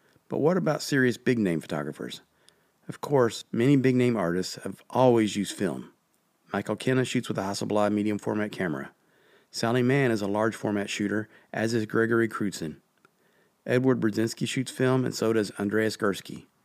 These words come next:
Clyde Butcher was able to get vast prints from his large format negatives. Film director Wim Wenders is an avid film photographer, and while he was working on the movie Paris, Texas, he shot some amazing landscapes of the American West using a medium format Makina Pliable.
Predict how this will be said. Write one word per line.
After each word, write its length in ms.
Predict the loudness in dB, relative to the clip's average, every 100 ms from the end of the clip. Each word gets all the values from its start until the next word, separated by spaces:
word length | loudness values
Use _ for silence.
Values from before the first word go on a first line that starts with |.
| _ _ _ _ _ -6
Clyde 300 | 2 2 2
Butcher 260 | 0 2
was 140 | 2 2
able 160 | 0
to 40 | 0
get 140 | -4
vast 460 | -4 2 2 2 -2
prints 240 | -2 -2
from 160 | -2 -4
his 120 | 0
large 220 | 0 0
format 380 | -2 -2 -2 -2
negatives. 480 | -4 -2 -4 -4 -10 _ _ _ -2
Film 240 | 2 4
director 320 | 4 2 0
Wim 240 | 0 2 4
Wenders 360 | 2 2 2
is 120 | 0 -2
an 100 | -4
avid 300 | 0 0 0
film 180 | -4 -4
photographer, 520 | -4 -4 -2 -2 -4
and 220 | -6 -4 -4
while 140 | -2
he 140 | 0
was 120 | -2 0
working 380 | -4 -4 -4
on 120 | -2 -2
the 60 |
movie 280 | -2 -2 -4
Paris, 320 | -2 -2 0
Texas, 440 | -2 -2 -4 -6 -10 -20 -20 _
he 160 | -8 -6
shot 300 | 0 -2 0
some 260 | -4 -4 -4
amazing 440 | -2 0 2 0 0
landscapes 540 | -2 -2 -2 -2 -4
of 140 | -4
the 80 | -2
American 480 | 0 2 2 0 0
West 320 | 0 -2 -8 -20 -20 -20 _
using 340 | -2 0 0 0
a 40 |
medium 400 | 0 0 2 0
format 400 | 0 0 2 0
Makina 400 | -2 -4 -4 -4
Pliable. 500 | -2 -2 0 -2 -8